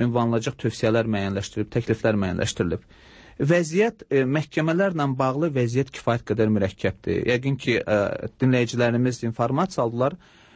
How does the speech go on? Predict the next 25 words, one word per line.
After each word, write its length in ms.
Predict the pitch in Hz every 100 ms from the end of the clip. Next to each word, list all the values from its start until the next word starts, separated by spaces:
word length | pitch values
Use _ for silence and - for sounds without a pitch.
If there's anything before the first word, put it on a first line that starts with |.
| _
E, 160 | - 107 110 - _
təkcə 280 | 156 139 175
son 240 | - 160 143 131
müddət 340 | 127 143 -
ərzində, 300 | 123 123 190
qısa 220 | - 165 139
müddət 300 | 127 131 135
ərzində 300 | 127 156 233 202
Azərbaycanla 720 | 139 143 135 135 131 151 135 123
bağlı 240 | 123 120 127
Avropa 260 | 135 120
İnsan 240 | 123 120 123
Hüquqları 320 | 117 120 120
Məhkəməsi 460 | 117 - 120 117 131
on 80 | 127
bir 100 | 147 139
qərar 240 | 127 120
çıxardıb. 380 | - 131 120 214
Onların 240 | 185 151 156
əksəriyyətində 680 | 139 151 139 139 143 143 170 131
ədalətli 340 | 127 120 131 120
məhkəmə 260 | 113 120 107
araşdırması 480 | 104 113 107 - 104
hüququnun 240 | 104 107
pozuntusundan, 600 | 110 104 95 - 101 95